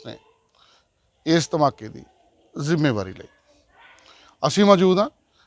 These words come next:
ਡੇਰਾ ਬਾਬਾ ਨਾਨਕ ਦੇ ਪਿੰਡ ਸਹਿਜ਼ਾਦਾ ਕਲਾਂ ਦੇ ਵਿੱਚ। ਇਹ ਪਿੰਡ ਬਿਲਕੁਲ ਇੰਡੋ ਪਾਕ ਬਾਰਡਰ ਦੇ ਨੇੜਲਾ ਪਿੰਡ ਹੈ।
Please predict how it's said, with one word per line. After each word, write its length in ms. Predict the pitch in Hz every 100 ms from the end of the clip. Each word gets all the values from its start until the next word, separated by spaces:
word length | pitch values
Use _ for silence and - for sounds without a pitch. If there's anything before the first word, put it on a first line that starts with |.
| _
ਡੇਰਾ 360 | 127 120 202 240
ਬਾਬਾ 300 | 190 175 180
ਨਾਨਕ 380 | 160 139 160 151
ਦੇ 140 | 151
ਪਿੰਡ 300 | 151 139 139
ਸਹਿਜ਼ਾਦਾ 720 | 143 - 147 147 135 135 101 _ _ _ _ _ _
ਕਲਾਂ 240 | 170 160 127
ਦੇ 120 | 113
ਵਿੱਚ। 240 | 107 - -
ਇਹ 100 | 185
ਪਿੰਡ 240 | 202 190 - - - - 165
ਬਿਲਕੁਲ 280 | 214 226 -
ਇੰਡੋ 220 | 185 190
ਪਾਕ 200 | 180 170
ਬਾਰਡਰ 380 | 147 135 131 120
ਦੇ 200 | 110 107 - _ _ -
ਨੇੜਲਾ 420 | 160 170 143 127
ਪਿੰਡ 300 | 104 101 98
ਹੈ। 160 | -